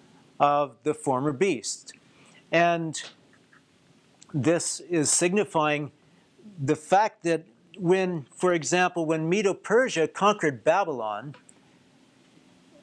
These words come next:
all the people of Babylon were not killed, the soldiers and,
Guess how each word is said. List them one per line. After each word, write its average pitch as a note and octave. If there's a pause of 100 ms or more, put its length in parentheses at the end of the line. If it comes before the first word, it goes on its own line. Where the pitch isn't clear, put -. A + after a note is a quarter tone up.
(880)
all A3
the E3
people F#3
of C3+
Babylon D#3
were D3
not D#3+
killed, G3 (640)
the F3+
soldiers C3+ (180)
and, D3